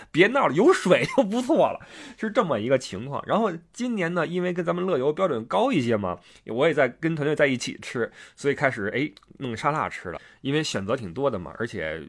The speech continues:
毕竟跟各种的地接去一块儿吃什么的，慢慢你也有点儿被传染哈，也开始这一把菜那一把菜，撒上那个橄榄油，撒点儿醋。你注意，这你必须要拌一下，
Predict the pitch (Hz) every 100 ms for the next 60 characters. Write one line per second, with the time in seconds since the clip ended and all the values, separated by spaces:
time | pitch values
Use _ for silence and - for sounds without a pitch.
0 | - 131 123 107 80 - 123 120 - 110
1 | 82 82 85 - 101 104 110 110 - 90
2 | 82 - - 117 117 - 131 113 92 107
3 | 147 170 156 151 143 135 82 78 - 113
4 | 87 92 87 - - - - 90 135 -
5 | - 69 - 85 131 101 85 - - -
6 | - 139 104 110 107 101 64 - - 92
7 | 90 135 117 101 - 87 - - 123 69
8 | - - - - 107 104 95 92 95 107
9 | 95 85 104 - 92 78 78 - - 85
10 | - - _ 120 151 190 156 208 147 120
11 | 165 160 185 226 113 151 123 85 82 87